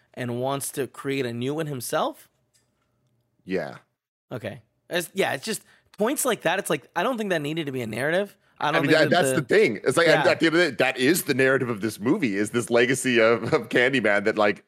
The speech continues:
Speaker 2: is deep-seated in racism that is gonna continue to keep coming back. And it's like,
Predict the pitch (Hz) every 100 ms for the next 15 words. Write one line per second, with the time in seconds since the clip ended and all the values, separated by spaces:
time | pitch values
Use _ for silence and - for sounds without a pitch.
0 | - 110 98 - _ _ _ 107 123 127
1 | - - 131 117 113 110 101 117 120 95
2 | 92 98 98 90 107 95 101 113 107 101
3 | 95 - 113 - 107 87 82 113 101 107
4 | 110 117 98